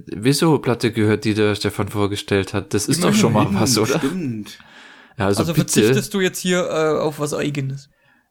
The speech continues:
Speaker 1: Ja, ausnahmsweise.
Speaker 2: <laughs> Okay. Dann darfst du aber starten mit deinem Preview. Schon allein, weil du bei Musik immer nix, äh, hast und weil ich noch überlegen muss.
Speaker 1: <laughs>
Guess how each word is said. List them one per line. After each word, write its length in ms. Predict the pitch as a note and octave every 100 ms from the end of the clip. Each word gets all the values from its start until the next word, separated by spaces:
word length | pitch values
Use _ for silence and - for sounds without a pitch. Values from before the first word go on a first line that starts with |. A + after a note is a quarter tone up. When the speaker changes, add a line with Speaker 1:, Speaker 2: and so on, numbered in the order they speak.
| _
Speaker 1:
Ja, 520 | - F#2 G#2 G#2 G2
ausnahmsweise. 840 | F2+ G#2+ A#2+ G2 G2+ G2+ G2+ F#2+ F#2+ _ -
Speaker 2:
<laughs> 200 | D#3+ - G#3+
Okay. 360 | F#3 - C#3+ C#3 - - - - _ _ _ -
Dann 400 | D3 F#3+ G#3 G3+
darfst 360 | D#3+ F3+ -
du 100 | G3
aber 160 | E3 E3+
starten 340 | - E3+ G3
mit 140 | F3 E3
deinem 180 | E3
Preview. 480 | D#3+ F#3 F3 D#3 C#3 C3+
Schon 260 | - D#3
allein, 460 | D3 D3+ D#3 E3 E3
weil 500 | D3+ D#3+ D#3+ E3 E3
du 800 | D3 D#3+ E3 E3+ F3 F3 F3 F3
bei 140 | E3 D3+
Musik 320 | D#3+ - F#3+
immer 280 | F#3+ G3 F#3+
nix, 520 | G3+ F#3+ - - -
äh, 400 | F3 E3+ E3+ E3+
hast 340 | D#3+ F#3 - -
und 420 | - F3+ F#3 D3+
weil 160 | D3 E3 E3 -
ich 240 | - -
noch 160 | E3 F3
überlegen 400 | D#3 D#3 E3 D3
muss. 220 | C3+ -
Speaker 1:
<laughs> 0 | -